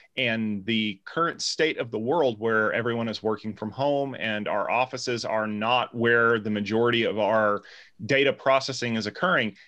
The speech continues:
has either accelerated your transition to cloud or, worse yet, accelerated the friction that you're seeing as things are being transitioned to the cloud. There are ways to help, and there is technology available that will make this transition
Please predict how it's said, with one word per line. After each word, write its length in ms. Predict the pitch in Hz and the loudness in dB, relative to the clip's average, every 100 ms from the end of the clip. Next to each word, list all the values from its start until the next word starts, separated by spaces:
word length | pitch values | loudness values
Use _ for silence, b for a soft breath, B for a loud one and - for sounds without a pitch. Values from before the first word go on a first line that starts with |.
| B | B
has 200 | - 160 | -2 2
either 300 | 156 147 135 | 4 4 4
accelerated 920 | 120 - 160 220 208 139 113 104 101 - | 0 0 2 4 4 4 4 0 -2 -4
your 160 | 120 123 | -2 0
transition 500 | 127 113 110 - 104 | 0 0 0 -2 -6
to 80 | 101 | -6
cloud 440 | 113 101 101 95 - | 0 2 2 -2 0
or, 280 | 135 123 | 2 4
worse 280 | 110 110 110 | 2 0 2
yet, 260 | 131 135 - | 2 2 0
accelerated 560 | 107 127 127 123 113 | 0 2 4 2 2
the 80 | 98 | -4
friction 420 | - 180 175 135 | -2 -2 0 -2
that 140 | 113 - | -2 -4
you're 80 | 110 | -6
seeing 480 | - 117 113 107 - | -4 -2 0 -2 0
as 300 | 127 143 131 | 0 0 -2
things 320 | 117 101 101 | -4 -4 -4
are 80 | 98 | -6
being 220 | 95 92 | -6 -6
transitioned 500 | 98 95 151 - 92 | -6 -8 -8 -10 -12
to 80 | 92 | -14
the 80 | |
cloud. 380 | - - 82 - _ b b b b b _ _ | -12 -6 -6 -8 _ b b b b b _ _
There 300 | 113 170 190 | 0 4 6
are 260 | 180 190 165 | 6 6 4
ways 460 | 143 170 180 - | 4 4 2 -2
to 100 | - | -8
help, 440 | 131 - 196 107 - _ _ _ _ _ | -6 0 2 2 -4 _ _ _ _ _
and 520 | 123 123 120 117 110 110 | -2 0 0 -2 -4 -2
there 240 | 123 127 | 0 2
is 140 | 135 131 | 0 0
technology 640 | - - 131 139 139 131 | -4 0 0 2 0 -2
available 560 | 117 123 175 139 110 101 | 2 2 2 0 -2 0
that 180 | 104 | -2
will 140 | 113 117 | -2 -2
make 280 | 120 131 - | -2 -2 -2
this 180 | 127 | -4
transition 680 | - 135 120 123 123 113 92 | -2 -2 -2 -4 -4 -4 -6